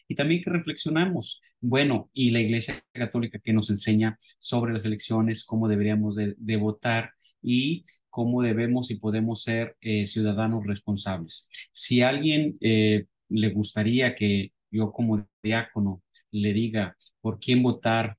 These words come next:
por quién no votar, por cuál partido votar, por cuál partido no votar,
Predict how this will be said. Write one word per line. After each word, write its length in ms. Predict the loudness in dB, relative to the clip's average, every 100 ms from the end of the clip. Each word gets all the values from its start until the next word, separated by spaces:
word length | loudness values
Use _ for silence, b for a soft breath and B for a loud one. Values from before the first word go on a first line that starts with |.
| -8
por 200 | -8 -4
quién 220 | 0 2
no 120 | 4
votar, 600 | 4 2 0 0 0 -2
por 160 | -6 -4
cuál 220 | -2 -2
partido 500 | -2 -4 -2 0 2
votar, 540 | 0 -2 -2 -2 -2
por 160 | -6 -6
cuál 220 | -4 -4
partido 400 | -4 -4 0 2
no 180 | 4 2
votar, 480 | 2 0 0 -2